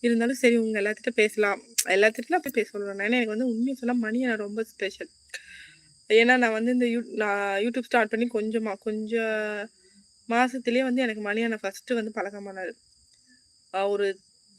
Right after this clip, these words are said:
கூட பிறந்த தங்கச்சிக்கு வந்து ஒரு கூட பிறந்த அண்ணன் தான் எப்படி சப்போர்ட் பண்ணுவாரோ அந்த அளவுக்கு வந்து எனக்கு என் மணி அண்ணன் வந்து சப்போர்ட் பண்ணியிருக்காரு இப்ப வரைக்குமே.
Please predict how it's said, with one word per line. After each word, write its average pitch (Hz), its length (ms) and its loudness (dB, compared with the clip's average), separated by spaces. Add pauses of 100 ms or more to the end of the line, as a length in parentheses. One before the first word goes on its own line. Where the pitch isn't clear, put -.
(240)
கூட 262 160 6
பிறந்த 233 240 0
தங்கச்சிக்கு 226 480 0
வந்து 226 200 -4
ஒரு 269 160 0
கூட 226 180 -2
பிறந்த 214 260 -6
அண்ணன் 208 240 -8
தான் 214 100 0
எப்படி 208 180 -4
சப்போர்ட் - 340 -12
பண்ணுவாரோ 202 300 -10
அந்த 208 200 -6
அளவுக்கு 214 240 -4
வந்து 214 140 -6
எனக்கு 196 320 -8
என் 190 100 -10
மணி 190 200 -12
அண்ணன் 196 180 -10
வந்து 214 120 -10
சப்போர்ட் 190 320 -8
பண்ணியிருக்காரு 180 380 -12
இப்ப 180 240 -8
வரைக்குமே. 196 380 -6